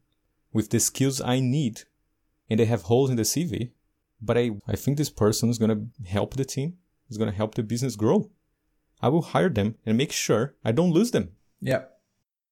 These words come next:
Speaker 1: I see as my job to make incentives in my company to keep good employees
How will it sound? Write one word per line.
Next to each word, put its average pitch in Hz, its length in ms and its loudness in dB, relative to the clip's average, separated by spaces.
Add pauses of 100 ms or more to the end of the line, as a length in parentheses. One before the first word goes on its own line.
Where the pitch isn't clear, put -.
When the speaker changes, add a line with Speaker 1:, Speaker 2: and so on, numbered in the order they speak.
(640)
Speaker 1:
I 110 100 2
see 165 380 0 (640)
as 107 180 -2
my 120 220 4
job 120 420 2 (560)
to 117 240 -2 (140)
make 113 280 0
incentives 160 500 0
in 135 60 -4
my 131 100 -4
company 123 560 -6 (360)
to 151 120 -4
keep 123 340 -2
good 117 200 2
employees 160 640 -2